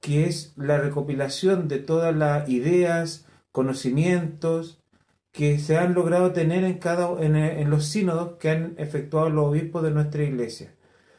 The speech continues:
Es por esto que el año dos mil dieciséis el Papa Francisco, tras el sínodo que se celebró entre el año dos mil catorce y dos mil quince, es que crea esta, en sí, eh, esta exhortación apostólica,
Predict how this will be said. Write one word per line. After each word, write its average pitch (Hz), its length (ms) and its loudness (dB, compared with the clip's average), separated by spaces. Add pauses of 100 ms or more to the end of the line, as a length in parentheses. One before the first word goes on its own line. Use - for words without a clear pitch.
(440)
Es 160 100 0
por 190 200 2
esto 202 220 0
que 175 100 2
el 175 40 0
año 185 160 4
dos 170 120 0
mil 180 140 0
dieciséis 175 720 -4
el 151 280 2
Papa 165 260 -2
Francisco, 151 840 -4 (280)
tras 143 440 0
el 120 220 -2
sínodo 143 520 2
que 123 140 -8
se - 120 -12
celebró 120 440 -2
entre 131 320 -6
el 123 80 -2
año 131 180 0
dos 123 100 0
mil 131 120 -4
catorce 143 420 -2
y 135 60 0
dos 131 80 -2
mil 147 200 -4
quince, 180 520 -4 (480)
es 185 160 2
que 185 240 -2
crea 196 320 2 (100)
esta, 180 460 -2
en 143 200 -2
sí, - 380 -4
eh, 147 240 2
esta 165 180 -2
exhortación 175 760 0
apostólica, 185 840 -2